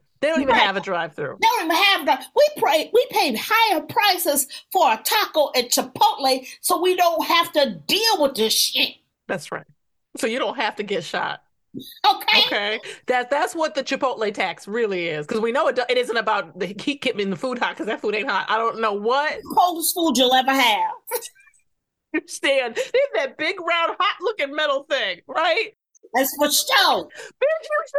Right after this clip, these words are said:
Speaker 1: thing. It's hot-looking, steam coming up from everywhere. Stone fucking cold.
Speaker 2: Cold.
Speaker 1: Handed to you.
Speaker 2: Everything. Why is everything at Chipotle cold?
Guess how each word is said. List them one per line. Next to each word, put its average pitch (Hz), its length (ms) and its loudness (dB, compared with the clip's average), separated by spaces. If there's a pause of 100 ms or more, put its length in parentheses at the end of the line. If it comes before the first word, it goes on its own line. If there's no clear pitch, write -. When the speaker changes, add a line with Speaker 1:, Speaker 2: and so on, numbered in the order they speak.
Speaker 1:
thing. 605 160 0
It's 302 80 -14 (140)
hot-looking, 480 580 -2 (160)
steam 440 540 -2
coming 587 260 -2
up 392 100 -4
from 370 120 0
everywhere. 320 300 -4 (140)
Stone - 260 -2 (380)
fucking 427 360 -4
cold. 320 380 -4 (600)
Speaker 2:
Cold. 359 720 2
Speaker 1:
Handed 330 240 -4
to 494 140 -2
you. 719 160 4
Speaker 2:
Everything. 392 500 0 (120)
Why 554 220 2 (100)
is - 120 0
everything 330 480 0
at 294 140 0
Chipotle 311 640 2
cold? 480 640 0